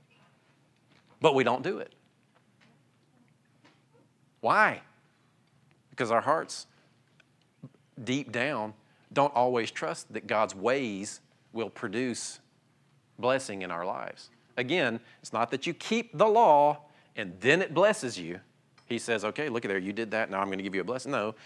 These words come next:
it's that you're making room for His blessing to grow into your life by living in agreement with Him. So,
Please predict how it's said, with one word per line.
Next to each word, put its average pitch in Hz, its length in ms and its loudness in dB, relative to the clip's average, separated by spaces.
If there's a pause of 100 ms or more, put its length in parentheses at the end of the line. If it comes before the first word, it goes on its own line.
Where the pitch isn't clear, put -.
(160)
it's - 200 -2
that 131 180 4
you're 151 180 2
making 151 400 2
room 143 280 0
for 127 120 -4
His 110 120 -4
blessing 110 420 -2
to 98 80 -6
grow 101 220 -2
into 95 160 -8
your 87 140 -4
life 117 320 -4
by 98 120 2
living 101 500 -2 (420)
in 110 100 -2
agreement 92 400 -2
with 73 120 -10
Him. 87 300 -10 (1080)
So, 139 380 4